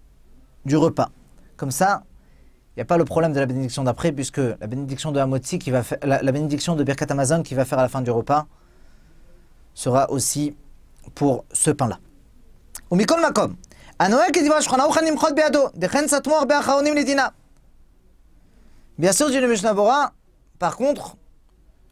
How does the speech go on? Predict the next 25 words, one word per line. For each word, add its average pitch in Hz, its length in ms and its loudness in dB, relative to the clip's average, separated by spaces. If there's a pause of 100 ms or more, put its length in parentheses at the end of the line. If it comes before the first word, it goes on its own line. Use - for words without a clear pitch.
(380)
celui 226 540 0
qui 185 160 0
a 175 60 4
l'habitude 180 460 0
de 220 120 2
faire 220 460 0
comme 240 240 0
ce 180 140 -8
qu'a 185 180 -2
dit 190 380 -4 (640)
le 175 140 0
Shulchan 175 300 -2
Aruch, 240 420 2 (1040)
alors 160 160 0
il 190 40 -4
ne 190 60 -4
faut 180 120 -6
pas 208 100 0
l'empêcher. 165 420 -6 (640)
Puisque 170 260 -6
c'est 262 140 -4
comme 214 140 -2
ça 247 160 0
qu'ont 208 180 -8
tranché 208 600 -4